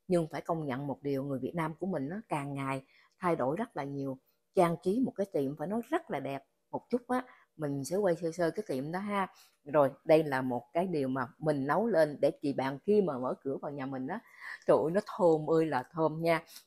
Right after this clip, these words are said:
Cho nên đây là những gì mà mình cần làm khi mà mời khách đến nhà, cũng như là mình đã nấu ăn,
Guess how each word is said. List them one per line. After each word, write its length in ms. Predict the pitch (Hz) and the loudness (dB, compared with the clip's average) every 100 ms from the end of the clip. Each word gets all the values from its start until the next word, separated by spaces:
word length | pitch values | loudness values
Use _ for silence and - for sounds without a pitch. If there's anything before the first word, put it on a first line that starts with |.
| - | 6
Cho 120 | 180 | 8
nên 480 | 170 160 160 160 - | 8 4 2 -2 4
đây 160 | 175 | 4
là 100 | 160 | 4
những 320 | 131 127 160 208 | 0 -2 -2 0
gì 120 | 147 | 0
mà 120 | 139 | -2
mình 180 | 131 131 - | -2 -4 -8
cần 200 | 135 135 | -8 -4
làm 180 | 131 127 | -4 -6
khi 260 | - 190 196 170 | -4 0 0 0
mà 80 | |
mời 180 | 127 - - | -4 -6 -8
khách 200 | - 190 | -10 -6
đến 220 | 185 196 | -6 -4
nhà, 240 | 147 131 - _ _ | -6 -6 -10 _ _
cũng 240 | 156 147 | 2 4
như 120 | 185 170 | 2 0
là 160 | 151 | -2
mình 260 | 131 127 120 | -6 -8 -6
đã 140 | 123 180 | -6 -6
nấu 200 | 202 220 | -6 -6
ăn, 240 | 160 156 | -6 -6